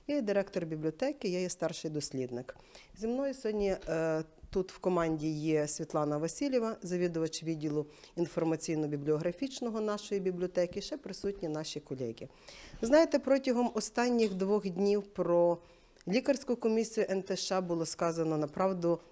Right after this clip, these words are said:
дуже багато. Дуже багато історії, дуже багато теплих і гарних слів. І тому ми, мабуть, не будемо,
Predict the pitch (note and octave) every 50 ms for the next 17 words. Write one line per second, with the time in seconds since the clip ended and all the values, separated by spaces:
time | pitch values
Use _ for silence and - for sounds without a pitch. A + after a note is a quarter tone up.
0 | - F3 D#3+ D#3+ G3 G#3 G3 F3 D#3 D#3 C#3+ C#3+ D3+ C#3+ C#3 C#3+ C3+ C3+ - -
1 | C#3 D3 - - - - - _ - F#3+ B3 C4+ C#4 C4 A#3 B3 A3+ B3 A#3+ B3
2 | A#3+ - - F#3+ - - - F#3+ F3+ F3 E3+ D#3+ D#3 D#3 D#3 D3+ E3 F3 G3+ G#3+
3 | G#3 A#3 G#3 G3+ F#3+ G#3+ G#3 G#3 - G3+ F#3+ - - A#3 B3 B3 - G3+ G3 F#3+
4 | - - F3 E3 E3 F3+ F3+ F#3+ F#3 F3+ F3+ F3 F3 - - - - - - -
5 | - - - - E3+ D#3 C#3+ C#3 C#3 - - - - - - - - - _ -
6 | F#3+ F#3+ G3 G3 F#3+ G3 A#3 A#3 C4+ D4+ D#4+ D#4 C#4+ C4+ C4+ C4 C4 B3 B3 B3
7 | B3 A#3+ A#3 G#3+ A#3+ B3+ A3+ A#3 A#3 A3+ A3 G#3+ G#3+ G#3+ -